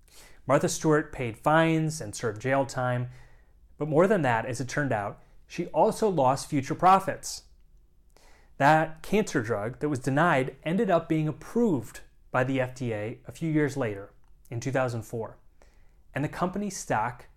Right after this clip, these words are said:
rose to an all-time high. If she had just held on to her shares, they would have been worth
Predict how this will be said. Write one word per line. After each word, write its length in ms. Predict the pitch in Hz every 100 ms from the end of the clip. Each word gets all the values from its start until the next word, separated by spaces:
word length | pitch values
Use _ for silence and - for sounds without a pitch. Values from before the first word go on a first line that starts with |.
| - -
rose 640 | 160 214 202 135 107 -
to 120 | - 151
an 80 |
all-time 880 | 151 151 175 180 175 - 143 135 131
high. 300 | 120 117 95 - - - - - _ - _ _ - - - - - -
If 140 | 143
she 340 | - - 190 190
had 180 | 175 143
just 300 | 135 156 -
held 260 | 135 135
on 320 | 117 117 135 135
to 140 | 127
her 100 | 117
shares, 520 | - 110 120 156 - - - - - - - - -
they 100 | 147
would 180 | 180 180
have 140 | 180
been 200 | 175 147
worth 380 | 113 107 113